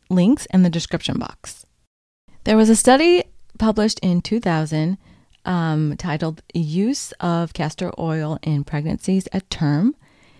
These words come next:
and it concluded that castor oil had an increased, using, women who used castor oil had an increased likelihood of initiation of labor, uh, within twenty-four hours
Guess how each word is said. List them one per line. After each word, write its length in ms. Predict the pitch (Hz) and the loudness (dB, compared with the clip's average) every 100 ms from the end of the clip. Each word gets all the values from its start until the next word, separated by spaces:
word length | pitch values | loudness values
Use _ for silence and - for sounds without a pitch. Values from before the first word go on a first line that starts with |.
| _ - | _ -4
and 540 | 202 196 196 190 196 190 _ _ _ _ | 0 2 2 0 -2 -4 _ _ _ _
it 120 | 214 220 | -2 2
concluded 720 | 277 285 240 220 220 214 190 | 2 2 2 2 2 0 -2
that 440 | 175 165 165 160 _ _ _ | 0 2 0 -2 _ _ _
castor 420 | - 190 190 - - | -6 -4 -2 -4 -2
oil 500 | 214 214 220 226 226 _ _ _ _ _ | -2 0 0 -2 -4 _ _ _ _ _
had 440 | _ 175 160 180 208 - | _ -4 -2 -2 -4 -4
an 140 | 185 - | -4 -2
increased, 640 | 175 185 196 196 - - _ - | -2 -2 -4 -6 -6 -14 _ -10
using, 400 | 175 180 226 190 - | -4 0 0 -2 -2
women 260 | 185 190 | 2 2
who 120 | 175 | 2
used 360 | 175 165 214 226 | 0 -2 -4 -4
castor 300 | - 147 - | -8 -10 -10
oil 200 | - 151 | -8 -6
had 160 | 156 143 | -4 -4
an 80 | 151 | -4
increased 440 | 151 151 160 - | -4 -6 -8 -10
likelihood 560 | 143 139 147 139 135 143 _ _ _ _ - | -10 -8 -8 -6 -8 -10 _ _ _ _ -10
of 440 | 156 151 147 147 _ _ _ | -6 -4 -4 -8 _ _ _
initiation 720 | - 160 151 - 147 143 147 | -2 0 0 -2 -4 -2 -4
of 160 | - 139 | -4 -6
labor, 400 | 135 143 202 320 _ _ _ _ _ _ _ _ _ - | -6 -6 -4 -6 _ _ _ _ _ _ _ _ _ -10
uh, 40 | |
within 320 | 151 127 165 151 | -6 -4 -2 -2
twenty-four 520 | - 190 190 175 - | 0 0 0 -2 -6
hours 540 | - - - - - | -8 -10 -12 -12 -14